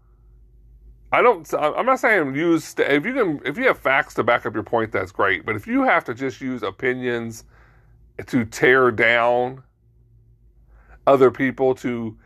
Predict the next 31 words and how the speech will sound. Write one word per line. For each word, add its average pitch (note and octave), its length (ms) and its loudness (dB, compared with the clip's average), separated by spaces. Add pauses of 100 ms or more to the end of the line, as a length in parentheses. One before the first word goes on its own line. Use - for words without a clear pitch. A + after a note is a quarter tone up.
(240)
either B2 580 4 (140)
make B2+ 500 0 (400)
your A2 140 -10
competition C#3+ 680 0
look A2 140 0
worse A#3 600 0 (440)
or B2 500 6
his B2 220 -2
teammates G#3+ 440 -2
look E3 100 -4
worse F3 260 -2
so C3+ 140 0
that B2 80 4
your A#2 100 0
b-, A2+ 140 -2
favorite B2+ 300 2
player A#2+ 320 2
looks G#2 220 -2
better, F#3 540 2 (440)
like, C#3 240 2 (160)
that's D3+ 240 2
a D#3 80 4
problem. - 760 0 (340)
That E3+ 160 2
means C4 200 2
you A3 80 -4
can't G3 260 2
really D#3 220 2
make B2+ 300 -2
an G#2 100 -4
argument. F#2+ 500 -6